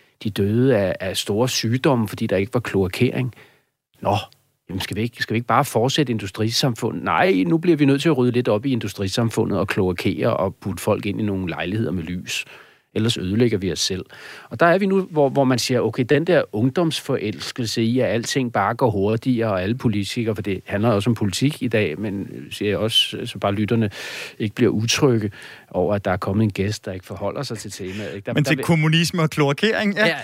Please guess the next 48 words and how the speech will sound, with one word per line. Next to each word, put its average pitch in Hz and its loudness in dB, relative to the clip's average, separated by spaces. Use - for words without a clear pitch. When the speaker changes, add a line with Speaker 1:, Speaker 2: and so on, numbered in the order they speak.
Speaker 1:
der 175 4
vil 233 0
jeg 226 2
bare 202 4
sige, 185 -2
Emma 156 0
Gade 151 -2
i - -10
det 185 -2
her 175 -2
digitale 135 -2
helvede 135 2
er 113 2
jo 107 2
ikke 135 -2
skrevet 104 0
endnu, 110 2
og 110 -2
jeg 110 2
lever 101 -2
selv - -2
af, 90 -6
af, 90 -8
af - -10
digital 92 -6
kommunikation, 92 -6
kan - -6
man 95 -4
roligt 87 -4
sige. 95 -6
Men, 101 -4
men 98 -4
Emma 104 -2
Gade 110 2
er 147 4
ikke 151 2
skrevet, 90 0
og 107 0
på 123 2
et 113 2
tidspunkt, - 0
når, 123 -2
når 120 0
forelskelsen - 0
i 101 -4
det 151 2
holder 104 -2
op, - -4